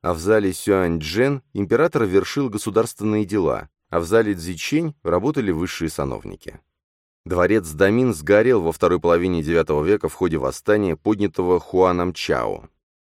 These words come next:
Хуан Чао погиб в восемьсот восемьдесят четвертом, один из предводителей восстания восемьсот семьдесят четвертого годов, провозгласивший себя императором в государство Великой Ци под именем Сюанью.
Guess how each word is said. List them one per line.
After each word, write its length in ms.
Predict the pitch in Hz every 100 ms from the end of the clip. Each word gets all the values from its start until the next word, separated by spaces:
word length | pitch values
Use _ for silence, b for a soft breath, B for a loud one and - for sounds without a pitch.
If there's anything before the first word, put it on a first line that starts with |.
| _ _
Хуан 320 | _ 98 92 87
Чао 280 | 135 135
погиб 340 | 85 92 127 -
в 100 | 80
восемьсот 460 | 87 - 82 123
восемьдесят 480 | 95 98 95 82 90
четвертом, 560 | - 90 71 65 58 69
один 220 | 85 110
из 100 | 98
предводителей 720 | - 95 80 85 92 95 82
восстания 560 | 71 73 - 107 95 76
восемьсот 500 | 78 - 90 104 82
семьдесят 380 | 95 82 78 78
четвертого 2250 | 82 98 113 117 107 98 85 85 - 85 104 92 95 98 85 98 - - 98 - 90
годов, 440 | 98 104 85 62 _
провозгласивший 880 | 82 87 80 78 71 - 98 - 78
себя 280 | - 76 71
императором 800 | - 80 76 80 87 73 73 71
в 100 | 69
государство 680 | 78 - 76 92 104 -
Великой 460 | 85 73 78 78 60
Ци 180 | - -
под 240 | - 69
именем 340 | 82 82 76 73
Сюанью. 680 | - 76 73 73 62 64